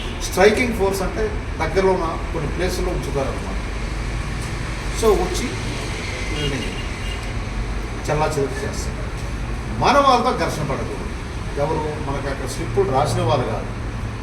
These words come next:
బూత్ ఏజెంట్లు కానీ ఘర్షణ పడకూడదు. ఇది ఈ జాగ్రత్త తీసుకోవాలి. మనం చట్టబద్ధంగా ఎదుర్కోవాలి ప్రతి వాళ్ళు. అలాగే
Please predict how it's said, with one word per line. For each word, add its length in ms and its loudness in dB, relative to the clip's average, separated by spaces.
బూత్ 200 2
ఏజెంట్లు 400 4
కానీ 220 0
ఘర్షణ 280 0
పడకూడదు. 640 -2
ఇది 100 0
ఈ 260 2
జాగ్రత్త 360 2
తీసుకోవాలి. 260 2
మనం 240 4
చట్టబద్ధంగా 680 4
ఎదుర్కోవాలి 680 0
ప్రతి 220 2
వాళ్ళు. 300 2
అలాగే 480 6